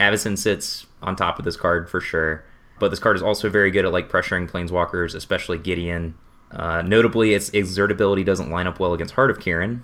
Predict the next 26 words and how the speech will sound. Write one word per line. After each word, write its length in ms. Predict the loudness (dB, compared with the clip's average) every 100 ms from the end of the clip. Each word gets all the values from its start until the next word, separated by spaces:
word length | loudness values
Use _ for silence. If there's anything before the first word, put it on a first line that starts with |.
| -12
straight 320 | -8 -4 -2
up, 260 | -2 -4 -8
so 480 | -6 -4 -2 -4 -6 -16 -20 -20 -18 -6
I'm 120 | 0
not 180 | 2 0
sure. 380 | 0 0 0 -4
I, 100 | -4
I, 180 | 0 0 4
I 80 | 6
like 260 | 6 4
this 160 | 2 0
card, 400 | 2 2 2 0
but 320 | 0 0 -2 -8
I'm, 240 | -6 -6 -4
I 140 | -4
don't 320 | -2 0 0
know 180 | 0 -2
if 120 | -2
it's 80 | -4
gonna 160 | -6 -4
make 220 | -6 -6
too 220 | -6 -4
relevant 440 | -2 -4 -6 -10
of 100 | -10
an 80 | -10
impact. 420 | -10 -10 -12 -14